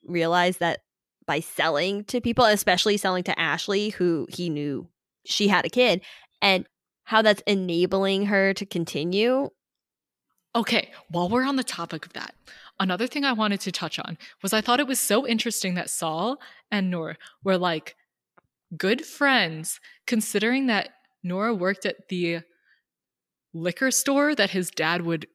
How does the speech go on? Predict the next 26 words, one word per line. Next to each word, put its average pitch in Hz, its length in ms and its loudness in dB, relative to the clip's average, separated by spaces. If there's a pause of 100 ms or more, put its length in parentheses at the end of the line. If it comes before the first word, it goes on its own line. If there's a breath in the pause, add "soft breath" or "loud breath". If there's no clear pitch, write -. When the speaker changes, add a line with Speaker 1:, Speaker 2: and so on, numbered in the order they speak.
Speaker 2:
go 160 220 -2
to 175 160 -4
sometimes 156 600 -6
to 180 100 0
buy 151 200 0
liquor. 143 380 -6
'Cause - 180 -4
I'm 226 120 4
like, 233 280 2
I 220 120 2
feel 262 360 -2
like 277 380 0 (400 soft breath)
just - 260 -6
personally, 262 840 0 (320)
even 311 320 2
if 226 360 2
that 208 200 2
person 190 340 -2
was 180 220 -2
just - 380 -2
working 175 320 -2
there 165 160 -4
because 165 300 -10
they 160 140 -2
had 160 380 -6
to, - 300 -10